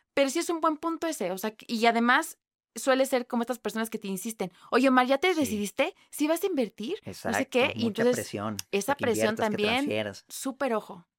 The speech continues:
Speaker 1: ¿no?
Speaker 2: Sí.
Speaker 1: Súper ojo. Ok, bueno, pues,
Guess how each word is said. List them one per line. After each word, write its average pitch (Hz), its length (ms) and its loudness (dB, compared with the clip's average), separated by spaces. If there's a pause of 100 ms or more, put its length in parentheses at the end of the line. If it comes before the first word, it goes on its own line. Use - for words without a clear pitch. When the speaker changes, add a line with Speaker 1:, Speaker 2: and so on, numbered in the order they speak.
Speaker 1:
¿no? - 260 -8
Speaker 2:
Sí. - 40 -
Speaker 1:
Súper 233 360 -6
ojo. 196 260 -10 (280)
Ok, 403 200 0 (460)
bueno, 247 260 2
pues, - 260 -4